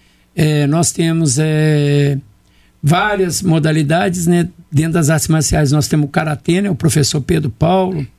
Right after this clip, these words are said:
o Emerson faz um projeto muito bacana. O professor Pedro Paulo é campeão bra-, é, mineiro e brasileiro, né? De Poncê. Nós temos o taekwondo aí, com o Cleito também. O Cleito é da seleção brasileira de Poncê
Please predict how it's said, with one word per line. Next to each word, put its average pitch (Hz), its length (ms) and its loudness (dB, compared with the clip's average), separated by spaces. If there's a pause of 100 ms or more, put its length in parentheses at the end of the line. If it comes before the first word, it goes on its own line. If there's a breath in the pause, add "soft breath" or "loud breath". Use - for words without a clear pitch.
(220)
o 139 140 0
Emerson 170 500 0
faz 147 240 0
um 139 60 0
projeto 147 440 0
muito 165 160 0
bacana. 165 440 0
O 147 40 -2
professor 151 380 0
Pedro 147 240 0
Paulo 151 320 0
é 147 40 -2
campeão 156 480 0
bra-, 156 160 -2
é, 143 300 0
mineiro 156 440 2
e 160 40 0
brasileiro, 156 580 0
né? 170 140 0
De 135 120 -4
Poncê. 156 580 0 (760 loud breath)
Nós 170 160 0
temos 185 240 -2
o 175 60 0
taekwondo 165 720 0
aí, 165 260 2 (360)
com 156 160 2
o 131 60 0
Cleito 180 440 0
também. 165 400 2
O 165 60 0
Cleito 160 320 2
é - 20 -2
da 160 140 0
seleção 170 500 0
brasileira 156 500 2
de 139 120 0
Poncê 156 580 0